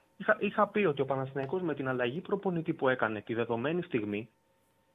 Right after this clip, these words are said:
και μετά από δυόμιση χρόνια με τον Γιωβάνοβιτς που έβλεπες ένα, ένα ποδόσφαιρο με αρχή, μέση και τέλος, ή θα έβγαινε πρώτος και θα παίρνει το πρωτάθλημα, ή θα έβγαινε τέταρτος.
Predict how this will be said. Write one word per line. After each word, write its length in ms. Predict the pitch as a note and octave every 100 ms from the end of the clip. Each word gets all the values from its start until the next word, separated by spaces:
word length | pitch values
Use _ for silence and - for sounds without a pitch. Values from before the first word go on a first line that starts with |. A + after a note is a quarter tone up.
| _ _
και 140 | B2+
μετά 240 | A#2 A#2 D3+
από 180 | D#3 B2
δυόμιση 360 | C#3 E3+ D#3
χρόνια 280 | - E3 E3
με 100 | D3
τον 140 | C3
Γιωβάνοβιτς 540 | A#2 A#2 D#3 C3+ A2+ -
που 160 | C3
έβλεπες 460 | C#3 D#3+ C#3+ B2 -
ένα, 280 | D3 D3 - - B2+
ένα 240 | - D3+ C#3
ποδόσφαιρο 640 | B2 A#2 A#2+ A2 G#2+ A#2+ -
με 160 | B2 B2
αρχή, 260 | A2 C3+
μέση 240 | C3+ B2 -
και 120 | G#2
τέλος, 380 | G2+ G2+ C3+ - - - _ _ _ _
ή 160 | F#3+ A3
θα 160 | G#3
έβγαινε 340 | G3+ G3 E3+ C3
πρώτος 340 | C#3+ D#3 -
και 80 | C3
θα 140 | C3
παίρνει 200 | C3 B2
το 80 | A#2
πρωτάθλημα, 600 | - A2 G#2+ C3+ E3 F#3+ -
ή 100 | A3
θα 120 | G#3
έβγαινε 300 | G3 G3 F#3
τέταρτος. 480 | F3 - - -